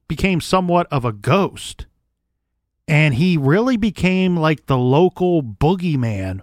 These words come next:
for the kids of that neighborhood and for the kids of Houston. It was said that for several weeks after the discovery of the bodies, the police were guarding the house.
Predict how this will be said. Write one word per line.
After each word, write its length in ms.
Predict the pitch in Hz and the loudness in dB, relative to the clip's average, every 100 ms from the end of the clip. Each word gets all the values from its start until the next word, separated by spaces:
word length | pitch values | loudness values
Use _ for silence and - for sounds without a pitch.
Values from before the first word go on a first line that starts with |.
| - | -16
for 280 | - 147 123 | -2 0 0
the 120 | 120 | -2
kids 460 | - 175 170 139 - | -2 0 2 0 -6
of 240 | 143 113 | -6 -2
that 220 | 135 139 | -2 -2
neighborhood 540 | 123 151 147 101 104 110 | -2 -2 -2 -2 -2 -4
and 120 | 101 | -4
for 140 | 135 | -2
the 120 | 120 | -4
kids 300 | - 147 131 | -2 -2 -2
of 140 | 123 101 | -2 -4
Houston. 580 | - 214 214 - - - _ _ _ _ _ _ _ _ _ _ _ _ _ _ - | -2 0 0 -6 -16 -18 _ _ _ _ _ _ _ _ _ _ _ _ _ _ -2
It 140 | 180 | 0
was 140 | 170 | 0
said 340 | - 220 262 196 | 0 0 0 0
that 160 | 151 | -2
for 500 | - 143 147 143 135 - | 0 0 2 2 0 -4
several 640 | - 175 208 220 202 156 | -6 -2 0 2 2 0
weeks 640 | 123 165 208 156 - - - - | 0 0 0 -4 -12 -16 -16 -4
after 400 | 151 156 - 160 | 0 0 0 0
the 140 | 143 | 0
discovery 520 | 127 - 170 151 151 147 | -2 -4 -2 0 0 0
of 160 | 117 | -2
the 100 | 117 | -4
bodies, 720 | 104 135 170 170 117 101 101 - _ _ _ | 0 2 2 2 0 -4 -8 -14 _ _ _
the 100 | 139 | -4
police 640 | - - 175 226 254 - 151 | -2 -4 -2 0 0 -2 -2
were 120 | 147 | -2
guarding 760 | 117 139 151 202 202 175 151 | 0 2 4 4 4 2 0
the 100 | 131 | 0
house. 760 | 113 - 202 214 127 - - | -4 -2 0 2 0 -8 -18